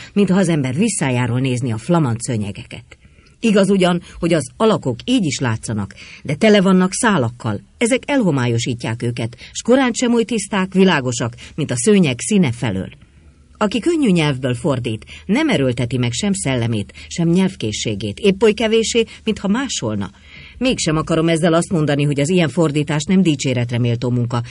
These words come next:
hiszen foglalkozhat az ember sokkal rosszabbal is, amiben még annyi köszönet sincs. Nem vonatkozik ez a megjegyzésem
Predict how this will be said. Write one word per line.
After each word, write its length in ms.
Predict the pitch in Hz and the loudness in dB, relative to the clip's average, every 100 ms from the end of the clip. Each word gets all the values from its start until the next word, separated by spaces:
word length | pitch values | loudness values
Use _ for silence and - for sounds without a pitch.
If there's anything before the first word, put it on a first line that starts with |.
| - | -10
hiszen 260 | - 269 277 | -8 -4 -4
foglalkozhat 720 | - 302 226 185 190 185 156 | -4 -4 0 0 0 -2 -2
az 120 | 165 | 0
ember 240 | 175 170 151 | 2 0 0
sokkal 360 | 233 220 170 | -2 -2 0
rosszabbal 480 | 190 196 - 123 123 | 0 0 -2 -2 -2
is, 160 | 127 - - | -2 -4 -8
amiben 320 | - 202 170 180 | 0 2 4 2
még 140 | 208 | 0
annyi 240 | 247 233 147 | 0 -2 -2
köszönet 480 | 127 - 110 98 | -6 -6 -8 -8
sincs. 300 | - 92 - - - - | -10 -12 -14 -20 -20 -16
Nem 300 | 277 302 262 | -4 0 2
vonatkozik 640 | 202 190 160 - 175 147 | 2 2 0 -2 -2 -2
ez 120 | 143 143 | -2 -2
a 60 | |
megjegyzésem 720 | 151 147 139 131 131 120 131 | -2 -2 -2 -2 -4 -2 -4